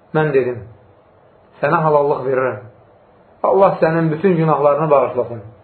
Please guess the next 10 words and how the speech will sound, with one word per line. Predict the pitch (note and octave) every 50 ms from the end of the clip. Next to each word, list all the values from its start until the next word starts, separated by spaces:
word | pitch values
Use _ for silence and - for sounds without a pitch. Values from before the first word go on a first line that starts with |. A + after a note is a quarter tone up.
| _ _ _ _ _ _ _ _ _ _ _ _ - - _ _ _ _ -
Onda | F3 E3 E3 E3 F3+ F#3+
Ummu | F3+ E3+ E3 E3 D3
Həbibə | - - D#3 C#3+ E3 E3+ C#3 C#3+ C3+
dedi, | B2 B2 A2+ A#2 A2 - - - - - - _ _ _ _ _ _ _ _ _ _ _ _ _ _ _ _ _ _ _ _ - - -
'Sən | - F#3 F#3
məni | F3 D#3 D#3 D#3 D#3+ D#3+ E3
sevindirdin. | - D#3 C3 C3 B2+ B2+ A#2+ A2+ A2+ A#2 B2 A2+ - - - - - - _ _ _ _ _ - - _ _ _ _ _
Allah | - D3 C#3 C3+ C#3+ D#3 D#3 D3+ - -
səni | C3 B2 B2+ B2+
sevindirsin.'" | - B2+ A#2+ A2 A2 G#2+ G#2+ G2+ - - - F#2+